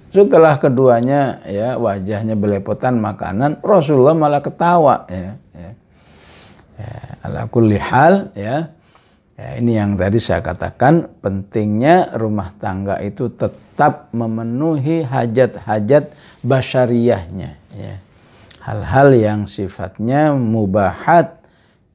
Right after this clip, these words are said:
ya, selama tidak berlebihan, maka itu sangat bermanfaat untuk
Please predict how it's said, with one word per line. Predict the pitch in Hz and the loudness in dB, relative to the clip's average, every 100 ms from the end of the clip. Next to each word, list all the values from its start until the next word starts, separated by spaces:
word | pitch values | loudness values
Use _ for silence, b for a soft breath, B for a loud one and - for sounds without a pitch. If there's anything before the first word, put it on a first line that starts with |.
| 95 | -18
ya, | 87 | -18
selama | - 101 92 110 120 | -12 -10 -6 -4 -4
tidak | 120 95 - | 0 0 0
berlebihan, | 90 101 98 92 101 98 98 147 202 202 B B B B B | -2 -2 0 0 0 0 4 6 4 2 B B B B B
maka | 95 95 117 - | -14 -4 -4 -4
itu | 101 98 139 - | -8 -6 -6 -4
sangat | - 98 107 85 | -4 -4 -6 -6
bermanfaat | 98 95 92 92 - 87 - 147 151 - - | -6 -6 -6 -8 -8 -8 0 2 0 -10 -14
untuk | 101 95 - 143 143 | -12 -12 -6 -6 -6